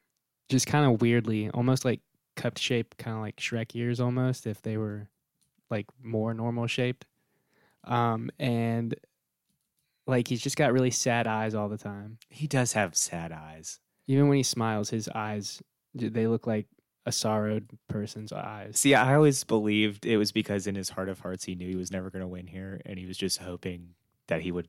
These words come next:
Speaker 2: one day escape.
Speaker 1: And then this new hairdo doesn't do him any favors.
Speaker 2: Oh,
Speaker 1: Uh,
Speaker 2: no, I
Speaker 1: it's
Speaker 2: hate the new
Speaker 1: bad.
Speaker 2: hair.
Speaker 1: Like, you know, he makes, he makes other people that got, like, Bryce Harper hair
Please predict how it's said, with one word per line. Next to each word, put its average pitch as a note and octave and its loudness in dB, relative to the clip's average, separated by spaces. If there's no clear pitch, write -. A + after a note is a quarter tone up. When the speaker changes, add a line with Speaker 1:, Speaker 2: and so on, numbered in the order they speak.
Speaker 2:
one F#2 0
day F2+ -2
escape. F#2 -2
Speaker 1:
And C#3 8
then C#3+ 8
this D3 6
new C#3+ 8
hairdo A2+ 4
doesn't A2 0
do G#2+ -2
him G#2 -2
any G2+ -10
favors. G#2 -10
Speaker 2:
Oh, F#2 0
Speaker 1:
Uh, F2+ -2
Speaker 2:
no, F2 -2
I F#2 4
Speaker 1:
it's F#2+ 2
Speaker 2:
hate F#2 2
the A#2 2
new A2+ 2
Speaker 1:
bad. F2+ 2
Speaker 2:
hair. E2+ -6
Speaker 1:
Like, B2+ 0
you C#3 2
know, C3 4
he C#3 6
makes, C#3+ 4
he C#3 6
makes C#3+ 6
other C3 6
people C3 4
that A2+ 2
got, A#2 2
like, A2 -2
Bryce A#2 0
Harper A#2+ 2
hair B2+ 2